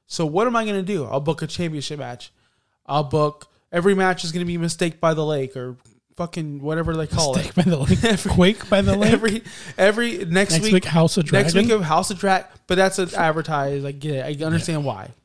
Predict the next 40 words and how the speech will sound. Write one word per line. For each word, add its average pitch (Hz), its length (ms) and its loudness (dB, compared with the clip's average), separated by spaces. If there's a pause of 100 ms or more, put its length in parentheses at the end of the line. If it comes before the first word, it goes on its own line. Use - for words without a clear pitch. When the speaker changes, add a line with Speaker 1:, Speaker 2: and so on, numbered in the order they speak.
(420)
Speaker 1:
I 139 80 -14
Speaker 2:
And 139 60 -8
then 139 60 -6
Speaker 1:
understand 147 320 0
Speaker 2:
there 131 60 4
Speaker 1:
why 165 80 4
Speaker 2:
was 160 60 2
Speaker 1:
they're 160 100 -2
doing 135 220 -8
that. 131 60 0
Speaker 2:
Battle 131 220 0
of 131 80 0
the 120 80 0
Belts, 147 480 0
and 113 140 -2
then 117 120 -4
there 120 120 -2
was 110 500 -4 (240)
Fyter 156 280 0
Fest, 165 500 0
and 107 240 -10 (160)
Speaker 1:
It's 160 160 -4
Speaker 2:
that's - 20 4
what 208 40 6
I'm - 20 6
Speaker 1:
like 165 60 2
Speaker 2:
saying. 233 200 4
It's, 160 220 -2
it's 185 160 -2
like 185 100 4
a 180 60 2
lot 175 220 4
of - 80 2
special 180 360 0
shows 143 360 0
all 139 240 0
in 139 40 -2
a 139 60 -2
row. 117 380 0
Speaker 1:
Yes, 170 520 -2